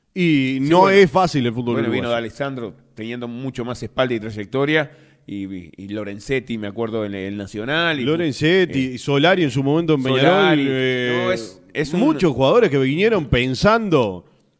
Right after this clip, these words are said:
Speaker 1: que el fútbol uruguayo venían y hacían pim, pum, pan y,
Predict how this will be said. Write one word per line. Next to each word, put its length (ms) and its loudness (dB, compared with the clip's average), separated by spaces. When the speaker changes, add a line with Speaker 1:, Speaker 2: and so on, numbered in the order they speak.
Speaker 1:
que 720 -2
el 80 -4
fútbol 320 2
uruguayo 400 4
venían 340 2
y 60 0
hacían 400 0
pim, 180 0
pum, 220 -4
pan 220 2
y, 560 -2